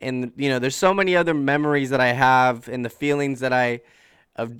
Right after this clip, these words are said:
of just straight joy, you know, being able to watch Kobe and the Lakers. But, uh, you know, the most important thing that I have vowed to push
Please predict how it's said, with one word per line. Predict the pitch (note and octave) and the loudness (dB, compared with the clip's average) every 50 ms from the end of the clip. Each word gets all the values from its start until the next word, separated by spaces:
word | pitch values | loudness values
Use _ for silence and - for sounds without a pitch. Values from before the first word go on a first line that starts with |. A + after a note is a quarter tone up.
| - | -4
of | D3 D3 | -4 -4
just | D3+ D#3 C#3 C3+ | -4 -4 -8 -8
straight | - - - G3 G3 G3 E3 B2+ B2 | -10 -8 -2 0 0 0 -2 -4 -10
joy, | A#2+ A#2+ B2 C#3+ C#3+ D3 C#3 B2+ A#2+ A#2+ A#2+ A#2+ - _ - | -10 -4 0 2 4 4 4 2 0 -4 -8 -14 -18 _ -10
you | B2+ B2+ | -8 -6
know, | B2 B2 B2+ | -4 -4 -4
being | A#2+ B2+ C3 C3 | -4 -4 -4 -2
able | C3 B2 B2 | -2 -2 -2
to | B2 | -2
watch | A#2 B2 B2 B2 - - - - - | 0 2 2 0 0 -4 -18 -14 -8
Kobe | - D3+ C3+ B2 C3 | -4 -2 -2 0 -2
and | B2+ A#2+ | -2 -4
the | A#2 | -4
Lakers. | A#2 A#2+ B2 A#2 - A#2+ A#2 A2+ A2 - | -4 -4 -4 -4 -4 -4 -4 -4 -6 -8
But, | - - B2 B2 B2 | -6 -4 -2 -2 -2
uh, | - - _ - | -4 -10 _ -8
you | C#3 C#3 | -4 -2
know, | C3 B2+ | -2 -2
the | B2 B2+ | -2 -2
most | B2+ B2+ D3 D#3 - F#3+ | 0 2 2 2 2 0
important | F#3 E3+ F3+ F3 E3+ E3 D#3+ - | -6 -2 0 0 0 0 -2 -2
thing | D3+ D3 C#3+ C#3 C3 | -2 -2 0 0 0
that | B2+ B2 A#2+ - _ - | 0 0 -2 -2 _ -4
I | C3 C3 C3+ C3+ C3+ C3+ C3+ C3+ C3+ C3 C3+ _ _ _ _ _ _ _ _ _ _ _ _ _ _ _ _ _ _ _ - | 0 2 4 4 4 4 2 0 -2 -4 -8 _ _ _ _ _ _ _ _ _ _ _ _ _ _ _ _ _ _ _ -6
have | C3+ C3+ A#2+ A2 | -4 -2 -2 -4
vowed | A2 A2 C3 C3 C3 C3 B2+ B2+ B2 A#2+ A#2+ A#2+ A2+ A#2+ B2+ - _ _ _ _ _ _ _ _ _ - | -4 -2 2 4 4 6 6 4 4 4 2 -2 -4 -6 -10 -12 _ _ _ _ _ _ _ _ _ -18
to | - - B2+ B2 A#2+ A#2 A#2 A2+ A2+ A2+ G#2 - _ _ _ _ _ | -12 -8 -6 -6 -4 -4 -6 -6 -8 -10 -10 -12 _ _ _ _ _
push | - - - D3+ C#3+ C3+ B2+ - - - - - - | -12 -6 -2 0 0 0 -2 -4 -10 -16 -18 -18 -20